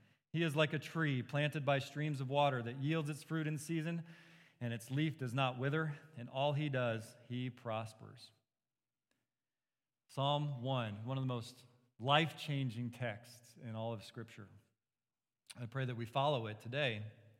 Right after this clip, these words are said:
But as I said, the poem consists of two stanzas, two parts. The first part answered the question, how to follow God to happiness. The second part answers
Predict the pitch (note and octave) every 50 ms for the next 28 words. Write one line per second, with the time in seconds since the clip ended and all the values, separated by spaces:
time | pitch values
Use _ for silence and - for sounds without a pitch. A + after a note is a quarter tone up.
0 | _ _ _ _ _ _ _ _ _ _ _ _ _ _ - B2+ E3+ F3 G#3+ G3
1 | - - G#3 F#3+ F3+ F#3+ F#3+ G3 F3 D#3 B2+ - E3+ F3 F3+ F#3 F#3+ F#3 - F#3
2 | E3 - D#3+ D3+ C3+ - D3+ C#3 B2 - - A#3 C4 A3 - G3+ F3 C#3+ A#2+ G#2+
3 | - - - - - - - - G#3+ - - B2 G#2 - - - - - - _
4 | _ _ _ _ _ _ _ _ _ _ _ _ _ _ _ _ _ _ _ _
5 | _ _ _ _ _ _ _ _ _ _ _ - B2+ - F#3+ G#3+ G3+ - - F3+
6 | E3+ E3 E3 E3 D#3 D#3+ D#3+ - D#3 D3+ D3 C#3 - D#3 C#3+ - - - D3 C#3
7 | C3 A#2 - - - - - _ _ _ - - C#3 E3 F#3+ G#3+ A3 A3 G#3 E3+
8 | - F3+ E3 E3 F3+ F3+ F3+ D#3+ E3 D#3 D#3+ F3+ F3 E3+ D3+ C3+ D3 D3 D#3 D3
9 | F#3+ G3 G#3+ A3 G#3 - - - - - - - _ _ _ - B2 - - F#3
10 | F#3 F#3+ E3 - C#3+ D3 C#3+ C#3 C#3+ - C#3+ C#3 C#3+ C3+ - C#3 C3+ B2 G#2